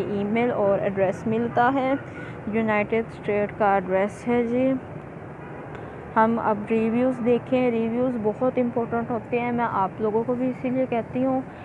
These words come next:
जी आप अपने reviews लाजमी, कोई भी ऐप download करें तो उसके बारे में दिया करें, अच्छा है तो अच्छे reviews,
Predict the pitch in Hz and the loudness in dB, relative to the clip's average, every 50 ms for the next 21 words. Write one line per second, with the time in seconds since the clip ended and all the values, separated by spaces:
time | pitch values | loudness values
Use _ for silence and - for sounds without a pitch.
0 | - - - 233 208 233 240 233 226 226 233 240 226 - 247 240 240 240 240 240 | -14 -8 -6 -4 0 2 4 4 4 4 2 -2 -6 -2 0 0 0 2 0 0
1 | 233 220 233 240 240 233 - 226 220 214 208 214 220 220 220 233 233 240 - 240 | -2 -2 -2 -2 -2 -2 0 2 2 4 4 2 2 0 0 -2 -2 0 2 2
2 | 233 233 214 240 240 226 214 208 208 214 214 208 202 202 202 196 214 226 226 - | 2 2 2 2 2 4 4 4 2 2 0 0 0 0 0 0 -2 -2 -2 0
3 | - 214 208 214 220 214 226 220 220 - - 226 214 214 208 202 208 214 226 220 | 0 0 0 0 0 0 -2 -2 -2 -4 -4 -2 0 2 2 2 2 0 0 0
4 | 202 214 202 196 196 208 - 214 208 214 220 226 - - - - - 254 240 247 | 0 0 2 2 2 2 0 0 -2 0 -2 -4 -6 -8 -10 -8 -2 0 0 2
5 | 247 247 233 220 220 - - 254 254 254 254 247 240 247 254 247 247 | 2 2 0 0 -2 -4 -4 -2 0 0 0 0 0 0 -2 -2 -2